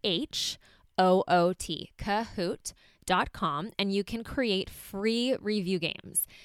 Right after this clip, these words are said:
They also have review games that are already made for you, um, that you can choose from, that I've used some of those in the past. And something that, that's actually really cool is you can have your students create their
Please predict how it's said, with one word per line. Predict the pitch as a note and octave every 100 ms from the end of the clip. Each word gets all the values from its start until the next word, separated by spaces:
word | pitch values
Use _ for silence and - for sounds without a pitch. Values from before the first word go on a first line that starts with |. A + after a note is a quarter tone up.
| -
They | F3+
also | F#3 F#3+ A#3+
have | G3+ G3 F#3+ F#3+ _ _ F3
review | F#3 F3 F3
games | F3 F3+
that | F3+ F3
are | E3+
already | E3+ E3 D3+
made | D#3 F3+ G#3+ A3+
for | -
you, | B3+ A#3 A3 G#3 G#3+ - - -
um, | F3+
that | F#3+ E3+
you | F#3
can | G3
choose | - G3 -
from, | G3
that | F#3 C3
I've | D#3
used | E3+ E3
some | F#3+ F3+
of | D#3+
those | E3+ E3
in | F3
the |
past. | E3+ F3+ E3 E3 - - - - _
And | G3+ -
something | - A#3 B3 D#4
that, | A#3+ -
that's | F3+ F3+
actually | D3 D#3+ - F3+
really | D3+ E3+ G#3
cool | - B3 A#3+
is | F#3
you | F3+
can | G3 G#3
have | - G#3
your | F3 C#3+
students | - - - D#3+ F3 C4+ D#4+ -
create | - B3+ A#3+ -
their | G3+